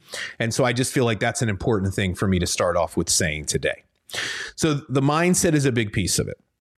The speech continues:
Here's the second piece. I think it's really important with a new product launch that you do your very best to create some sort of a personal product story. It's the old adage in our profession, it's so important to be a product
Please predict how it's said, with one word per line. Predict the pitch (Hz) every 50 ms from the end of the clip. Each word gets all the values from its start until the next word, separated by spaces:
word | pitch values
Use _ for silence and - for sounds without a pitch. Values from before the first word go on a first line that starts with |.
| _ _ _
Here's | - 151 196 262 262 -
the | 170
second | - - 139 117 - 117 95
piece. | 82 - 71 - - - - - _ _ _ _ _ _ _ _ _ _ _ _ _ -
I | 131 147 196 247
think | - 349 349 311
it's | 214 - - 143
really | 143 139 139 139 127
important | 117 110 101 - - 104 98 101 - 113 113 117 123 - _ _ _ - -
with | 117 117 107 110
a | 107
new | 104 110 113
product | 101 - - 104 92 98 110 107 - 120
launch | 113 107 107 117 120 - - - - - - - - - - _ - - - -
that | - 120 - - - 107 113
you | 110 117 135 147 156 170 170
do | 139 123 135 131
your | 123 120 113
very | 104 104 101 104 107 104 101
best | 95 95 92 98 107 104 - - - - - - _ _ _ _ _ _ - -
to | - 117
create | - - - 113 110 117 117 110 -
some | - - - 131 120 120 127
sort | 120 - - 135 113 107
of | 107 92
a | 92
personal | - - - - - 131 123 120 - - - 110 101 101 95
product | - - 107 87 85 - 85 - -
story. | - - - 80 73 50 - - - - _ _ _ _ _ - - - - _ -
It's | 131 123 -
the | - 127 127
old | 135 143 147 139 127
adage | 107 113 117 113 113 107 101 98 92 90 -
in | 107 95
our | 98 95 95 92
profession, | - - 104 92 - - 107 92 - - - 90 82 85 85
it's | 85 - -
so | - - 117 107 107
important | 101 92 - - 113 107 101 92 95 -
to | -
be | 92 92 87
a | 85 85
product | - - - 113 98 92 95 95 98 92 - -